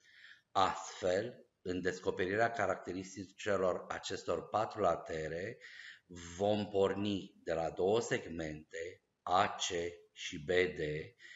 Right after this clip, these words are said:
concurente în punctul O și perpendiculare.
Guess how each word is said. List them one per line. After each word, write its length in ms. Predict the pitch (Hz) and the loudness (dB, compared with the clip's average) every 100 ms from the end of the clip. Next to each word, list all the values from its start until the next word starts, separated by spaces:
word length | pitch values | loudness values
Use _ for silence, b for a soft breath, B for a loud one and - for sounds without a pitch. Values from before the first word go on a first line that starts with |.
| B - | B -2
concurente 840 | 135 120 113 92 90 90 92 92 | 4 4 4 2 4 4 2 0
în 140 | 82 78 | -2 -2
punctul 520 | 92 87 92 87 - | -4 -4 -4 -4 -4
O 420 | 82 80 85 110 - b b b | 0 2 2 -2 -8 b b b
și 500 | - - - 101 101 - | -6 -2 0 0 -4 0
perpendiculare. 1200 | 113 - 123 123 131 - 123 82 - - - | 0 2 0 -2 -6 -4 -2 -4 -10 -18 -20